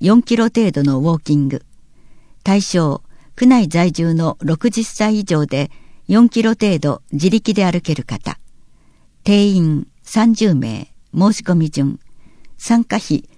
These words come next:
四百円。保険料ほか。申し込み、問い合わせは、電話で五月二十日までに、善福寺川、四季の花と樹木を楽しむウォーキングの会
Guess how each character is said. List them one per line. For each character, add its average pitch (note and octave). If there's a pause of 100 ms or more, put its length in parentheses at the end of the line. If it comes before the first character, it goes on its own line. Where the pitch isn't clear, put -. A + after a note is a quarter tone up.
(160)
四 G#3
百 G#3
円。 G#2+ (460)
保 F#3+
険 A3
料 C3+
ほ C3+
か。 C3 (760)
申 G#3+
し -
込 F3
み、 E3+
問 F#3+
い F#3
合 F3+
わ E3
せ D#3
は、 C#3+ (380)
電 G#3+
話 F#3
で E3+
五 F#3
月 A3+
二 D3+
十 -
日 F#3
ま F#3+
で D3+
に、 B2+ (540)
善 G#3
福 A3
寺 E3
川、 C3+ (240)
四 -
季 B3+
の F#3
花 G3
と B2+
樹 F#3+
木 G#3
を C#3+
楽 E3
し D#3+
む D3
ウ F3+
ォ G#3+
ー -
キ G3
ン F#3+
グ E3+
の D#3
会 C#3